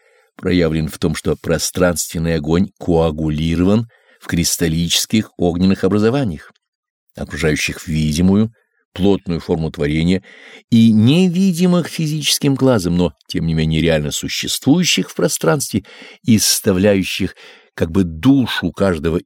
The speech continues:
истинного произведения искусства. Основная мощь видимых творений в невидимости. Каждый великий труженик искусства является Прометеем, овладевшим пространственным огнём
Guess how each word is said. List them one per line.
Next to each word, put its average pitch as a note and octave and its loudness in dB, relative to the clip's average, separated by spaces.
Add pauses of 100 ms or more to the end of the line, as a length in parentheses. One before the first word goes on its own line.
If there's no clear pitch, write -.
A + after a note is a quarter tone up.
истинного G2 2 (240)
произведения D#2 -2
искусства. - -8 (1080)
Основная D3+ 2
мощь D#3 -2
видимых C#3 -2
творений C#3 4
в F2 -4
невидимости. G#2+ 0 (1000)
Каждый E2+ -2
великий C#2+ -8
труженик D2+ -6
искусства - -2 (680)
является E2 -2
Прометеем, F2+ 0 (100)
овладевшим D#2 -6
пространственным D#2 -6
огнём F2 -2